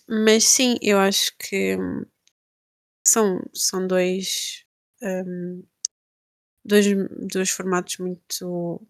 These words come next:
muito diferentes que dão para explorar coisas muito diferentes, mas como estavas a falar em relação ao Hamilton, hum,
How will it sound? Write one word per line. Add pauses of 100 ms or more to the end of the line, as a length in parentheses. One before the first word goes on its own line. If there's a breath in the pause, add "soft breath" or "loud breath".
(720)
muito
diferentes
que
dão
para
explorar (800)
coisas
muito
diferentes,
mas
como
estavas
a
falar
em
relação
ao
Hamilton, (1000)
hum,